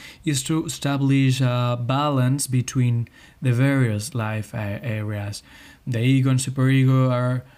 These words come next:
fully formed and functioning at this point. So while younger children are ruled more by the id, which demands immediate satisfaction of the most basic needs and wants,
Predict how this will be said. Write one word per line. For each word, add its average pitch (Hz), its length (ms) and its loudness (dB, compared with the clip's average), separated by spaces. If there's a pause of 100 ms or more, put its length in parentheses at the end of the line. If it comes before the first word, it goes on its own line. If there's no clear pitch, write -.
(140)
fully 123 280 0
formed 147 680 0
and 120 340 -2
functioning 139 680 0
at 127 100 2
this 123 140 -6
point. 139 640 -2 (500)
So 131 420 0 (140)
while 123 360 0
younger 135 380 2
children 135 380 -2
are 113 240 -4 (260)
ruled 127 280 2
more 113 180 0
by 117 160 -2
the 107 180 -4
id, 139 400 2 (280)
which 120 340 -2 (180)
demands 123 380 2
immediate 131 520 2
satisfaction 135 680 -4
of 120 100 0
the 120 60 -2
most 127 260 0
basic 131 300 -2
needs 135 320 0
and 127 160 2
wants, 156 340 -2